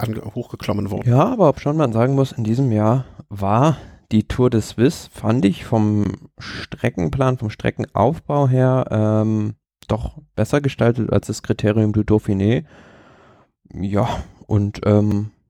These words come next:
Speaker 2: wie soll man sagen, von der Besetzung stand es dem Kriterium du Dauphiné auch nicht in viel nach, was in
Speaker 1: Mhm.
Speaker 2: den letzten Jahren doch anders war.
Speaker 1: Ja, aber ich, ich, f-, vielleicht, ne, liegt das aber auch jetzt so, ne, ich komme aus Frankreich aus dem Urlaub zurück und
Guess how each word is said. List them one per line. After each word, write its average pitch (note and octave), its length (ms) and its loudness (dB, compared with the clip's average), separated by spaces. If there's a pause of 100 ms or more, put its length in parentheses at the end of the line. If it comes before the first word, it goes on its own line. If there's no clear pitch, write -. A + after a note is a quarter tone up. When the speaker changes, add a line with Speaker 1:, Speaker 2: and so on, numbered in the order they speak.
(300)
Speaker 2:
wie F#2+ 80 -8
soll G2+ 140 0
man G2+ 160 0
sagen, G#2 380 0
von A2 120 0
der G#2 100 4
Besetzung G#2+ 520 0
stand A2 260 -2
es A#2 160 -8
dem G#2+ 340 0
Kriterium A2 460 2
du G#2+ 60 4
Dauphiné G#2+ 480 2
auch A#2+ 240 0
nicht - 380 -2
in G2+ 200 -4
viel G#2 300 0
nach, F#2+ 240 0
was - 160 -2
in A#2+ 80 -4
Speaker 1:
Mhm. A2+ 60 0
Speaker 2:
den G2 180 -2 (520)
letzten G2 520 0
Jahren A2 220 4
doch G#2 200 0
anders - 380 -2
war. - 160 -20 (1200)
Speaker 1:
Ja, D3 340 2
aber D3 100 -4
ich, D#3 200 -2
ich, - 180 -4
f-, - 440 -6
vielleicht, A#2+ 460 0
ne, A#2 280 2
liegt A2 220 -6
das - 140 2
aber G#2+ 120 2
auch G#2+ 120 0
jetzt - 160 0
so, G#2 200 0
ne, G#2+ 200 0
ich G2 80 -4
komme A2+ 180 0
aus G2+ 100 -2
Frankreich G#2+ 300 -2
aus G2 60 -6
dem F#2+ 100 -8
Urlaub A#2+ 380 0
zurück A2 420 2
und G2 180 -2